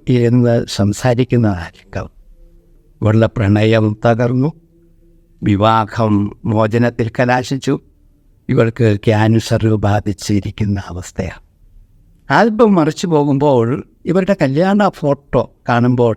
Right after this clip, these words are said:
മീര പറയുന്ന ഒരു വാചകമുണ്ട്, "ഞങ്ങൾക്ക് ആദ്യം ഉണ്ടായിരുന്ന പ്രണയം അത് നിലനിർത്താനോ അതിലേക്കിടയ്ക്കിടെ പിന്തിരിയാനോ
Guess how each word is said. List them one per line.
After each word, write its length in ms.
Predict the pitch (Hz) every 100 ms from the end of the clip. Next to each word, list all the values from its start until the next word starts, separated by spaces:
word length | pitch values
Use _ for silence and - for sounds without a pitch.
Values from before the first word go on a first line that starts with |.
| _ -
മീര 320 | 120 117 127
പറയുന്ന 460 | 147 113 104 104 110
ഒരു 120 | 110
വാചകമുണ്ട്, 800 | 101 87 95 - 117 113 90 - 76 _ _ _ -
"ഞങ്ങൾക്ക് 320 | 101 117 120
ആദ്യം 400 | 98 107 120 120
ഉണ്ടായിരുന്ന 760 | 98 98 98 98 98 98 95 - _ _
പ്രണയം 420 | 104 90 90 87 82 - _ _ 104
അത് 120 | 101 101
നിലനിർത്താനോ 680 | 95 101 - 110 104 107 117 - -
അതിലേക്കിടയ്ക്കിടെ 1160 | 107 113 117 127 127 120 123 - 113 113 110 110 -
പിന്തിരിയാനോ 880 | 120 113 135 180 147 120 95 87 82